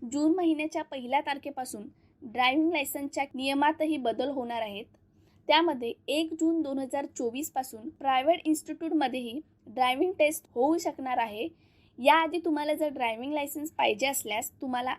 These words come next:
आरटीओमध्ये जाऊन संपूर्ण प्रक्रिया पार पाडावी लागत होती, मात्र आता त्याची आवश्यकता नसणार आहे. आणि पाचवा बदल आहे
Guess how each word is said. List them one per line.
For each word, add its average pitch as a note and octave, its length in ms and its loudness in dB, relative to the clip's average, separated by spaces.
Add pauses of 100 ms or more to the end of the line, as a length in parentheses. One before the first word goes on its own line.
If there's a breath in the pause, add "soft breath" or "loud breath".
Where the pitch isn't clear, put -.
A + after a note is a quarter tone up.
आरटीओमध्ये C4+ 680 0
जाऊन A3 280 -4
संपूर्ण C4 520 0
प्रक्रिया B3+ 540 -4
पार C4 340 0
पाडावी B3+ 420 0
लागत A3+ 300 -2
होती, A3+ 320 -8 (460 soft breath)
मात्र B3 440 4 (160)
आता C#4 300 2
त्याची D4 400 0
आवश्यकता C4 560 0
नसणार G#3+ 380 -10
आहे. G3+ 260 -6 (640 soft breath)
आणि C4 180 4
पाचवा C4+ 460 2
बदल C#4+ 280 2
आहे B3 420 -2